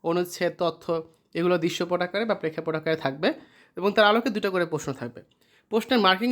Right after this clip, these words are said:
ডিফ-, বিভিন্ন রকম হতে পারে, যেমন চার আর চার আট, দুই আর ছয় আট, তিন আর পাঁচ আট, বিভিন্ন রকম হতে পারে। তোমাদের কাজ দৃশ্যপটগুলো দেখে যেই প্রশ্নগুলো ভালো মতো পারবে, তোমরা অ্যান্সার করতে পারবে মনে হয়, শুধু সেগুলো অ্যান্সার করা, ঠিক আছে?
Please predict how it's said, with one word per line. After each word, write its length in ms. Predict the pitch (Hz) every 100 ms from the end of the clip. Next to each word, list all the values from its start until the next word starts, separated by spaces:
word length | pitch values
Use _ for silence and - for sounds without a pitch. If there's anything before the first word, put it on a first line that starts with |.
| 208
ডিফ-, 160 | 196 180
বিভিন্ন 220 | 175 180 160
রকম 160 | 151 143
হতে 140 | 139 135
পারে, 120 | 127
যেমন 140 | 160 170 185
চার 140 | 180
আর 120 | 170 165
চার 120 | 160 151
আট, 80 | 147 - _ 151
দুই 120 | 156 175
আর 60 | 165 165
ছয় 180 | 160 - 151
আট, 100 | 147 151 - - _
তিন 140 | - 196 185
আর 80 | 180
পাঁচ 140 | 170 165 160
আট, 80 | 147 147
বিভিন্ন 200 | 196 214 185
রকম 160 | 170 156
হতে 140 | 139 127
পারে। 140 | 123 - _ _ _ _ _ _ _ _ _ _ -
তোমাদের 260 | 214 240 254
কাজ 120 | 262 277 -
দৃশ্যপটগুলো 480 | 185 202 214 202 214 196
দেখে 200 | 190 240 262 - _ _ -
যেই 140 | 262
প্রশ্নগুলো 360 | 262 254 240 233 202
ভালো 100 | 190
মতো 120 | 208 202 202
পারবে, 180 | 185 240
তোমরা 140 | 190 170
অ্যান্সার 220 | 170 190
করতে 140 | 196 196
পারবে 160 | 185 180 170
মনে 120 | 175
হয়, 120 | 214 349 - _ -
শুধু 160 | 180 185
সেগুলো 280 | 185 190 185
অ্যান্সার 280 | 160 147 139 135
করা, 120 | 135 -
ঠিক 100 | 214
আছে? 140 | 233